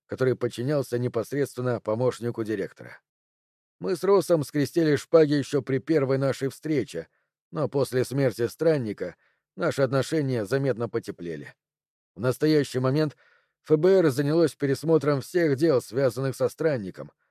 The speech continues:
в рамках продолжающегося расследования его преступлений. Целый кабинет в Куантико был предоставлен для материалов правоохранительных органов со всех уголков страны. Расследование получило кодовое наименование «Харон»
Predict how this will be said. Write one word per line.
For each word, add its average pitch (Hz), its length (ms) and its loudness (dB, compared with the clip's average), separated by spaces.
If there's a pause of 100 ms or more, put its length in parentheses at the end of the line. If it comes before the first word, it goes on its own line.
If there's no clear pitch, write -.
(240)
в 90 100 -10
рамках 131 420 2
продолжающегося 135 920 2
расследования 127 680 0
его 123 160 2
преступлений. 90 800 -10 (760)
Целый 170 340 4
кабинет 165 520 2
в - 60 -20
Куантико 104 640 0
был 110 180 -2
предоставлен 127 720 0
для 123 220 4
материалов 131 580 2
правоохранительных 123 920 -2
органов 139 400 2 (280)
со 143 220 0
всех 143 280 -4
уголков 113 500 0
страны. 78 460 -14 (520)
Расследование 131 800 2
получило 123 460 0
кодовое 123 440 2
наименование 113 680 -2
«Харон» 107 500 -2